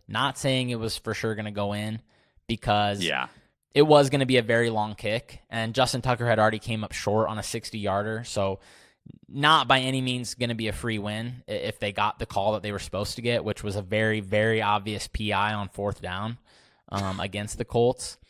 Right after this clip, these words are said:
Speaker 1: So that was pretty much garbage, a-, and they probably should have won that game. And if they get that flag and win that game, I don't think there's any way this line should be three.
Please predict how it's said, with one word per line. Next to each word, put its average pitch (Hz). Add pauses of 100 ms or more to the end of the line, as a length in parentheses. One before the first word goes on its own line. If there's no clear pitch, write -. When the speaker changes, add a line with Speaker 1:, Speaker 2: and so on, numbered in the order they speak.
(920)
Speaker 1:
So 104 (320)
that 123
was 117 (300)
pretty 117
much - (180)
garbage, 113 (200)
a-, -
and 107
they 107
probably 113
should 107
have 98
won 98
that 117
game. 131
And 120
if -
they 110
get 104
that 110
flag 107
and 101
win 104
that 113
game, 120 (120)
I 101
don't 101
think 107
there's 95
any 117
way 113
this 104
line 104
should 101
be 90
three. 104